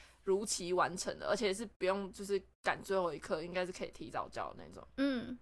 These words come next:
Speaker 1: 对。
Speaker 2: 很期待。
Speaker 1: 对，我觉得那是会是一个我们明年 Podcast 是一个很重要的里程碑，跟
Speaker 2: 没错。
Speaker 1: 一个很重要的计划。
Speaker 2: 对。
Speaker 1: 然后，啊，希望是可以透过这个计划或是明年，然后就可以一飞冲天，
Speaker 2: 对。
Speaker 1: 然后就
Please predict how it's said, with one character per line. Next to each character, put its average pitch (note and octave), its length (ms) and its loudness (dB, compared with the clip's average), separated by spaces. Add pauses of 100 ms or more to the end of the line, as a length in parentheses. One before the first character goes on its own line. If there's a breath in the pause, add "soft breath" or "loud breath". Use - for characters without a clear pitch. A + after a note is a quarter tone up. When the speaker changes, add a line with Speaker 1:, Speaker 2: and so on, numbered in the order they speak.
Speaker 1:
对。 - 80 -4
Speaker 2:
很 A#3 100 2
期 A#3 220 -2
待。 C4 400 6 (200)
Speaker 1:
对， F3+ 220 0
我 D#4 160 6
觉 E4 80 2
得 A4 160 10
那 A#4+ 160 6
是 A4 160 4
会 G4 300 6
是 G4+ 260 2
一 C4+ 140 2
个 A#3+ 180 8
我 G#3 140 6
们 F#3 320 2
明 A#3 240 2
年 A#3 260 4
Podcast C4 440 10
是 - 140 -6
一 A3 60 -2
个 G#3+ 80 0
很 G#3 220 -4
重 A3 320 6
要 G#3+ 180 10
的 F3 80 4
里 D#3 180 -6
程 - 340 -6
碑， E3+ 200 4
跟 A#3+ 100 4
Speaker 2:
没 A#3 140 4
错。 A#3+ 300 2
Speaker 1:
一 - 40 -2
个 E3 140 0
很 F3+ 220 -6
重 G3 180 0
要 F#3 160 2
的 A2+ 300 -6 (100)
计 F#3 340 -6
划。 F#3 280 2 (260 loud breath)
Speaker 2:
对。 A#3+ 100 2
Speaker 1:
然 G3 120 2
后， A3 420 8 (520 loud breath)
啊， F4+ 200 4
希 - 200 2
望 F4 140 6
是 F#4 80 2
可 C4+ 220 2
以 F#3 320 4
透 C4 180 4
过 A#3+ 200 6
这 A#3+ 80 2
个 A3+ 80 4
计 A#3 220 0
划 A3+ 180 6
或 A3 100 -2
是 G3 480 -6 (200)
明 F#3+ 260 -2
年， E3+ 300 -2
然 F3 80 -4
后 F#3+ 100 0
就 G#3+ 160 0
可 G3+ 160 0
以 - 80 -2
一 G#3+ 140 -4
飞 F#3 240 2
冲 F#3 320 -4
天， E3+ 180 -4
Speaker 2:
对。 D#3+ 140 -4
Speaker 1:
然 F#3 100 8
后 F#3 100 6
就 G3+ 160 2